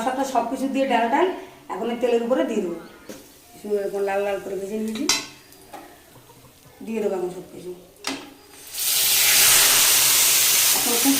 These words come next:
ভালো করে মিশিয়ে নেবো, এর মধ্যে আমি কিছুই দেবো না। আমি হাতে যখন মেখেছি সব কিছু এর মধ্যে দিয়ে দিয়েছি, একটু হালকা কষিয়ে নিয়ে পরিমাণ মতো সিদ্ধ হওয়ার জন্য জল দিয়ে দেবো। আমাদের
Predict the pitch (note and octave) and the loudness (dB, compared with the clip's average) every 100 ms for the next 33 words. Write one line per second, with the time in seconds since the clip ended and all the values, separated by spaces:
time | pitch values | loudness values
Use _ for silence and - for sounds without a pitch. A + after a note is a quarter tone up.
0 | - G#3+ A3 C4 B3+ A#3 - G#3+ F#3+ G3 | 2 0 0 2 2 2 2 2 2 2
1 | A#3+ C4+ C#4+ C#4+ - C#4 D4 B3 G3+ F3+ | 2 4 4 4 4 4 4 4 2 2
2 | F3 G3+ G3 - B3 A#3+ B3+ B3+ B3+ D4 | 0 0 0 0 0 2 2 2 2 0
3 | D#4+ - - A3+ C4 - B3+ B3+ C4+ A#3+ | 2 2 0 0 0 2 2 4 2 2
4 | A#3+ C4 C#4 F#4 - - - - - - | 2 2 2 2 2 -2 -2 -2 -2 0
5 | - C4+ G#3 G#3+ C4+ - A#3+ A#3+ C#4+ C#4+ | 0 0 2 2 2 2 2 4 4 4
6 | E4 G#4 - - - - A3+ A#3 A#3+ C4 | 4 2 -2 -4 -4 -2 0 2 2 4
7 | E4 G4 - A3 A#3+ A#3+ B3+ E4 C#4 A#3 | 2 2 -2 0 0 2 4 4 4 2
8 | A3 G3 F3 F3 F3 - - - - - | 2 0 0 0 0 -2 -2 -4 -4 -4
9 | - - - - _ - G#3 C4 | -4 -6 -8 -12 _ -12 -4 -2